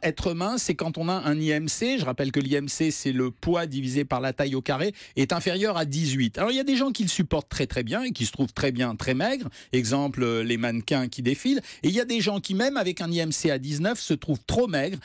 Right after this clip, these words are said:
Et cela, à partir du moment où c'est vécu comme un complexe, comme une espèce de désarroi personnel, eh bien, il faut faire quelque chose. Et puis, quand je dis c'est un problème de culture, c'est parce que je pense à certaines femmes africaines qui, pour des raisons,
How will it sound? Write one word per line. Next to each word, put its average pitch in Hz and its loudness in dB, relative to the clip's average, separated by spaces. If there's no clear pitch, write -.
Et 165 4
cela, 262 0
à 196 0
partir 240 -4
du 294 -2
moment 277 2
où 233 0
c'est - 0
vécu 220 0
comme 165 0
un 147 2
complexe, - 0
comme 185 0
une 185 -2
espèce 185 0
de 156 2
désarroi 160 0
personnel, 170 0
eh 202 2
bien, 226 2
il 240 0
faut 233 0
faire 247 0
quelque 175 0
chose. 143 0
Et 208 2
puis, 302 2
quand 294 0
je 226 0
dis 277 2
c'est 196 -2
un 170 -2
problème 147 -2
de 147 2
culture, 175 0
c'est 175 0
parce 202 -2
que 226 0
je 202 2
pense 180 -2
à - 2
certaines 240 0
femmes 180 -2
africaines 170 0
qui, 185 0
pour 202 2
des 220 2
raisons, 202 0